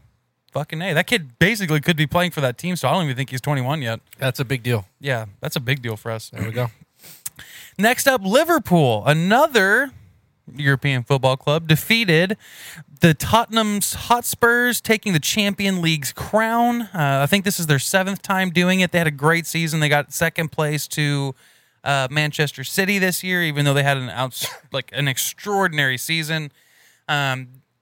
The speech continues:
Speaker 1: if there was ever time to give the Ballon d'Or, the highest honor in soccer, to a defensive player, Virgil van Dijk would be the guy to get it for Chelsea. He's their center back, and he fucking deserves it.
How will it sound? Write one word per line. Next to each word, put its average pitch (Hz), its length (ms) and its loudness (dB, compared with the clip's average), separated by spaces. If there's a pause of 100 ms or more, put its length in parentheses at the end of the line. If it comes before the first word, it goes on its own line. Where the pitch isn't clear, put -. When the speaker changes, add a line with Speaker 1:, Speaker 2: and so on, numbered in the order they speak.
(120)
Speaker 1:
if 165 140 -4
there 175 100 4
was 165 120 2
ever 202 220 4
time 185 400 0
to 170 160 -2
give 156 340 2
the 151 100 2
Ballon 151 320 2
d'Or, 147 300 2
the 143 100 0
highest 143 340 -2
honor 143 320 0
in 131 100 -6
soccer, 135 420 0
to 147 220 -2
a 139 60 0
defensive 143 460 -2
player, 139 380 -2 (420)
Virgil 151 260 2
van 139 220 2
Dijk 131 260 -6
would 135 120 -6
be 131 100 0
the 123 100 -4
guy 123 140 2
to 120 100 -6
get 120 180 -2
it 113 140 -6 (160)
for 113 460 -2
Chelsea. 110 380 -2
He's 120 160 -10
their 113 140 -8
center 113 300 -8
back, 107 300 -6
and 110 100 -16
he 110 120 -14
fucking 104 300 -12
deserves 76 380 -18
it. 65 120 -16